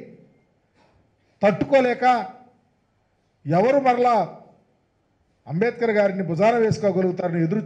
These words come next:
చూస్తే ఆంధ్రప్రదేశ్లో ఒక మనసున్నటువంటి వ్యక్తి, అంబేద్కర్ భావజాలం కలిగినటువంటి వ్యక్తి, అంబేద్కర్ గారి ఆలోచన విధానం పుణికిపుచ్చుకున్న వ్యక్తి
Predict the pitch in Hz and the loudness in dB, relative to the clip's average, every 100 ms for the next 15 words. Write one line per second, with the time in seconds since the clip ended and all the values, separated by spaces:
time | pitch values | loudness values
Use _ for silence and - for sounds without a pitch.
0 | 196 - 208 226 196 - - _ _ _ | -6 -2 0 0 -2 -10 -20 _ _ _
1 | _ _ - 139 196 202 196 180 180 175 | _ _ -10 -6 -4 -4 -4 -4 -4 0
2 | 269 254 151 - - - _ _ _ _ | 0 0 -4 -8 -20 -20 _ _ _ _
3 | _ 147 160 147 165 202 220 202 180 170 | _ -12 -6 -2 0 0 -2 -2 -4 -2
4 | 165 151 151 147 143 117 - - _ _ | -4 -4 -6 -8 -12 -14 -16 -20 _ _
5 | _ _ _ - 170 220 233 233 208 151 | _ _ _ -10 -2 -2 0 -2 0 2
6 | 214 233 233 233 220 214 220 220 214 202 | 2 2 0 0 0 -2 -2 -2 -2 -2
7 | 202 202 226 196 135 - - _ _ _ | -2 -2 -4 -6 -6 -14 -20 _ _ _
8 | _ 151 214 247 247 247 240 240 240 214 | _ -8 -2 -2 0 0 2 2 2 2
9 | 240 254 254 240 226 226 247 254 233 190 | 2 0 0 2 4 4 2 2 -2 -4
10 | - - _ _ - 269 294 285 277 - | -14 -20 _ _ -4 -2 -2 -4 -4 -2
11 | 240 220 202 226 | 0 0 -2 -2